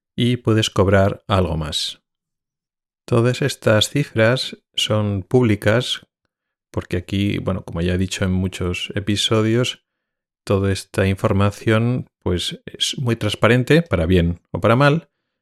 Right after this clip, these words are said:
y puedes saber lo que cobran los médicos en las diferentes regiones, en general en el país, y para hacerme un poco una idea, porque yo, pues, me he hecho una idea de lo que cobraba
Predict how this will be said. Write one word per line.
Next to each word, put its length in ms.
y 60
puedes 200
saber 260
lo 140
que 140
cobran 680
los 240
médicos 540
en 80
las 120
diferentes 360
regiones, 760
en 120
general 300
en 40
el 140
país, 520
y 160
para 220
hacerme 320
un 80
poco 400
una 160
idea, 420
porque 320
yo, 380
pues, 220
me 80
he 20
hecho 160
una 80
idea 180
de 220
lo 160
que 100
cobraba 540